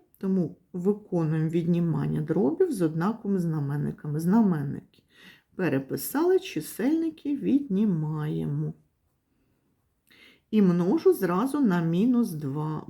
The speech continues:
Буде мінус два ем. І мінус два на мінус n додати два ен. Зводимо подібні доданки. Чотири ем мінус два ем, це буде два ем.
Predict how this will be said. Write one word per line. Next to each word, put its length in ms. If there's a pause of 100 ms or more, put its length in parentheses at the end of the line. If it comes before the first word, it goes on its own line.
Буде 220
мінус 680
два 600
ем. 400 (720)
І 120
мінус 400
два 320
на 140
мінус 600
n 280
додати 920 (140)
два 380
ен. 340 (1400)
Зводимо 560
подібні 420
доданки. 600
Чотири 680
ем 240 (500)
мінус 360
два 460
ем, 260
це 160
буде 360
два 640
ем. 320